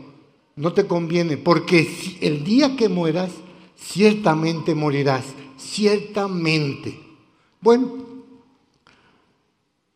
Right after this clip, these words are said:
Adán y Eva, para no entrar en detalles de eso, porque no nos da tiempo, tenemos que entender que finalmente toman la decisión de comer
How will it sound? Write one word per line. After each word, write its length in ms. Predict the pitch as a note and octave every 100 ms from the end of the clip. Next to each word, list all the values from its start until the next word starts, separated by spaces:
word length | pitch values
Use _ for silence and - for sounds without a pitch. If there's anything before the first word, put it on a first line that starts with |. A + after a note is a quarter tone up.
| _ _ _ _ _ _ -
Adán 300 | D3 D#3+ F3
y 100 | E3+
Eva, 340 | E3+ C#3+ C3+ - - - - _ _ _ _ _ _ _ _ _ _ _ _ _ _ _ _ _ _ _ _ _ _ _ -
para 160 | E3
no 80 | F#3
entrar 200 | G3 G3+
en 100 | F3+
detalles 520 | D#3+ D3 F3 E3 E3+
de 100 | E3
eso, 180 | D#3+ D3+
porque 160 | C3+ C3+
no 140 | D#3+
nos 100 | D#3+
da 180 | E3+ E3+
tiempo, 460 | F3 D#3 - C#3+ C#3 - - - _ _ _ _
tenemos 280 | G#3 B3 B3+
que 100 | G#3+
entender 420 | F3 E3+ F3 F#3+
que 160 | G3 F3+
finalmente 640 | F#3 G#3+ G#3+ A3 G#3+ G#3
toman 540 | - - B3+ A#3+ A3
la 100 | G3
decisión 800 | D#3+ D3+ D3 D3 - G#3+ A#3+ A3+ - - - - _ _ -
de 240 | D#3 D#3
comer 440 | F3 F3 G3 G#3